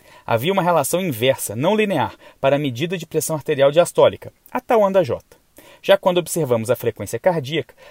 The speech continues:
a relação era concordante e linear, portanto, quanto maior, maior a mortalidade. Os pontos de corte que já abordamos anteriormente foram validados nessa investigação, mas se o ouvinte for atento,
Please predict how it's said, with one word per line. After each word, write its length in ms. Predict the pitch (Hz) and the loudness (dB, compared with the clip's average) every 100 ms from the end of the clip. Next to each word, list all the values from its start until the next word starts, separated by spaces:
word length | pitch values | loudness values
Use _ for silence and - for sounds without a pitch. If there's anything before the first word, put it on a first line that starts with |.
| - | -6
a 60 | 165 | 2
relação 440 | 208 190 - 202 | 2 2 2 4
era 120 | 208 | 4
concordante 720 | - 240 247 202 143 147 - - | 4 -2 2 0 2 0 -2 -6
e 80 | |
linear, 460 | 214 226 208 - - _ | -2 0 0 -2 -8 _
portanto, 560 | 214 - 202 226 _ _ | -4 0 -2 -2 _ _
quanto 240 | - 117 139 | -10 -8 -4
maior, 380 | 185 170 151 - _ _ - | 2 4 4 -2 _ _ -10
maior 240 | 240 151 | 0 2
a 60 | 135 | 2
mortalidade. 720 | 143 - 160 175 104 - - - _ _ _ _ _ _ - - | 0 -2 -2 0 -4 -8 -20 -20 _ _ _ _ _ _ -20 -12
Os 160 | 208 | -10
pontos 360 | - 262 285 226 | -2 0 0 -4
de 120 | 196 | -8
corte 420 | - 165 156 - | 2 4 4 0
que 80 | - | -10
já 180 | 127 160 | -2 2
abordamos 520 | 190 160 127 147 131 | 2 0 0 0 0
anteriormente 600 | 127 135 120 113 123 117 | -4 -4 -4 -4 -6 -6
foram 240 | - 170 156 | -2 -2 2
validados 560 | 185 185 120 135 135 | 2 2 2 2 0
nessa 220 | 135 - | -6 -6
investigação, 680 | 139 139 - 156 - 127 95 _ - _ | -6 -8 -2 -2 -2 -6 -8 _ -20 _
mas 180 | 156 165 | -6 -4
se 60 | 214 | 0
o 60 | |
ouvinte 400 | 247 156 131 127 | 2 2 -4 -8
for 160 | - 151 | -2 0
atento, 460 | 180 131 120 _ | 0 -4 -10 _